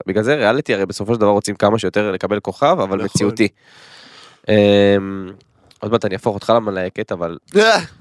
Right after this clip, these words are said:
Speaker 1: אבל כרגע,
Speaker 2: אוקיי.
Speaker 1: מעיניים של מלהק, אני מסתכל על זה ואני אומר,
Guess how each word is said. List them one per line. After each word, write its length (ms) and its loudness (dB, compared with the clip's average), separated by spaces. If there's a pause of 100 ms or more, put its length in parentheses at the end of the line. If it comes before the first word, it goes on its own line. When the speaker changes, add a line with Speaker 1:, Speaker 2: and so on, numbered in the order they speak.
(120)
Speaker 1:
אבל 140 -8
כרגע, 200 0 (160)
Speaker 2:
אוקיי. 40 2
Speaker 1:
מעיניים 360 0
של 120 -4
מלהק, 520 0
אני 140 -4
מסתכל 360 -4
על 140 4
זה 100 0
ואני 120 0
אומר, 260 0